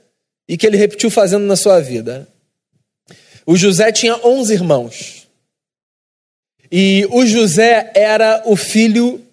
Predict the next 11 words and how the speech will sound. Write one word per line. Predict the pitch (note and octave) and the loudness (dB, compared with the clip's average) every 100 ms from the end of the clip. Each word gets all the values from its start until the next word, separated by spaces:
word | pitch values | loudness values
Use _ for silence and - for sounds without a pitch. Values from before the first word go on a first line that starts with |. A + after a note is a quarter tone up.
| _ | _
preferido | - C4 - C4+ A3+ G#3+ A3+ G#3+ B3+ - _ _ _ - | -2 0 0 0 0 0 -4 -6 -8 -12 _ _ _ -6
do | G3 | -2
seu | - G#3+ | 0 0
pai, | G#3+ F3 E3+ F3 | 0 0 0 0
Jacó. | E3 F#3 - C#3 G#2 - _ - - _ _ _ _ _ _ _ - _ - - - | 0 -2 -2 -2 -2 -10 _ -20 -20 _ _ _ _ _ _ _ -20 _ -20 -20 -2
E | G3+ | 0
isso | C#4 - C4 | 0 0 0
deixava | A#3+ A3 - A#3 B3+ A#3 G3+ | 0 0 0 0 0 0 2
os | F#3 | 2
seus | - G3+ | 2 0
irmãos | F3+ E3 G3 A3+ E3+ - | 0 -2 0 0 -2 -6